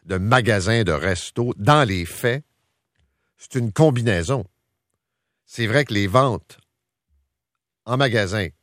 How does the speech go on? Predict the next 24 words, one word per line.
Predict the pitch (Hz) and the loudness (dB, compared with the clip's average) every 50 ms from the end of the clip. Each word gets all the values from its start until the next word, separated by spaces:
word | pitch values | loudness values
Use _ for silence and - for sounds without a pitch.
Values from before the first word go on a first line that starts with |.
| _ _ _ _ _ _ _ _ _ _ _ _ _ _ _ _ _ _ _ _ | _ _ _ _ _ _ _ _ _ _ _ _ _ _ _ _ _ _ _ _
se | _ - | _ -12
font | - - 104 101 92 80 73 _ | -8 -4 -4 -2 -2 -4 -6 _
rentrer | - 76 78 92 123 123 104 101 107 | -14 -8 -2 0 0 0 0 0 -4
dedans | 85 82 113 113 101 | -2 -2 -2 -2 -2
par | 85 - 80 | -2 -4 -6
les | 80 82 80 | -4 -4 -4
ventes | 80 95 98 90 - | -4 -4 -4 -4 -4
en | 87 85 78 | -4 -4 -4
ligne, | 78 85 110 131 147 139 - | -4 -4 -6 -6 -8 -8 -6
mais | - 127 | -4 -4
c'est | 123 - - 139 | -2 0 0 -2
vrai | 120 120 139 160 | 0 0 0 0
aussi | 151 127 104 92 - - - 131 113 95 - _ _ _ _ _ - | 0 0 0 -2 -4 -4 -6 -6 -6 -8 -10 _ _ _ _ _ -12
qu'on | - 80 | -10 -8
n'a | 78 82 82 | -6 -6 -4
pas | - 117 | -4 -4
trop | 101 - 110 104 | -2 -2 0 -2
le | 95 | -2
choix, | 78 - - 127 120 127 120 | -2 -4 -2 0 2 2 2
qu'on | - 98 95 | 2 0 -2
a | 92 92 | -2 0
multiplié | 92 110 135 131 110 - - - - 110 117 123 131 | 0 0 -2 -2 -4 -6 -12 -14 -10 -6 -4 -2 -2
les | 117 104 90 | 0 -2 -2
chantiers. | 82 - 113 95 82 78 - - 127 147 | -2 -2 -2 -2 -2 -4 -6 -8 -10 -10